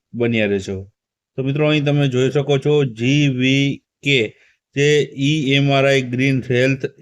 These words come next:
સર્વિસ દ્વારા જે ડ્રાઈવરની ભરતી છે બહાર પાડવામાં આવેલી છે, જેમાં ધોરણ દસ પાસ ઉપર છે આ ભરતીની જાહેરાત છે બહાર પાડવામાં આવેલી છે. આ માટે ત્રણ વર્ષ જૂનું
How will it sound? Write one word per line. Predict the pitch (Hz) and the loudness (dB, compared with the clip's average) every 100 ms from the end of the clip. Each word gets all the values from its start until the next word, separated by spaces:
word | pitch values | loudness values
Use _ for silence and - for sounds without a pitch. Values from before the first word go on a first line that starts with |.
| 120 - | -10 -4
સર્વિસ | 131 135 135 | -2 -2 -4
દ્વારા | 127 127 127 | -2 0 0
જે | 123 123 131 135 131 - - - | 0 0 0 0 -4 -20 -20 -12
ડ્રાઈવરની | 131 120 123 131 147 147 147 | -6 0 2 2 0 0 0
ભરતી | 127 123 123 127 | 0 -2 -2 -2
છે | 147 131 | 0 0
બહાર | 127 113 117 | 2 2 0
પાડવામાં | 110 120 120 117 117 | 0 0 0 0 0
આવેલી | 113 117 123 | 0 0 -2
છે, | 120 165 254 _ _ _ | -2 -2 -4 _ _ _
જેમાં | 123 120 147 139 104 107 110 | -8 -2 0 0 -2 -6 -6
ધોરણ | 123 131 139 143 110 123 | -2 0 0 0 -4 0
દસ | 143 151 - | 0 0 -2
પાસ | 135 131 | 0 0
ઉપર | 131 127 123 | -2 -4 -4
છે | 139 117 98 - _ - | -2 -2 -4 -12 _ -6
આ | 123 | -4
ભરતીની | 117 117 - 139 143 | -2 -4 -2 0 0
જાહેરાત | 123 120 117 120 120 | 2 0 2 -2 -2
છે | 123 123 | -2 -2
બહાર | 117 113 113 | 0 0 0
પાડવામાં | 113 117 117 113 113 | 0 0 0 0 0
આવેલી | 110 117 127 | 0 0 -2
છે. | 120 175 233 - _ - | -2 -4 -4 -14 _ -6
આ | 123 | -2
માટે | 131 131 143 139 - _ | 0 2 2 0 -2 _
ત્રણ | 143 151 147 | 0 2 2
વર્ષ | 143 139 - | 0 -2 -4
જૂનું | 135 139 113 | -2 -2 -4